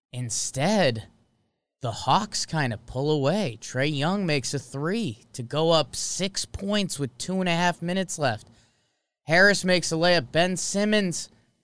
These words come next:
goes to the free throw line. He misses the first one.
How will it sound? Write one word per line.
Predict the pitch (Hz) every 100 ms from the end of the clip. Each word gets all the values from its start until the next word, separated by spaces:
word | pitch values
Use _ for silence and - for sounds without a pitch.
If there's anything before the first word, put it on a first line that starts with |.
| _ _ -
goes | 180 185
to | 175
the | 143
free | - 175 185
throw | 185 180
line. | 175 170
He | 156
misses | 135 160 - 170
the | 139
first | - 151 165 -
one. | 165 165 156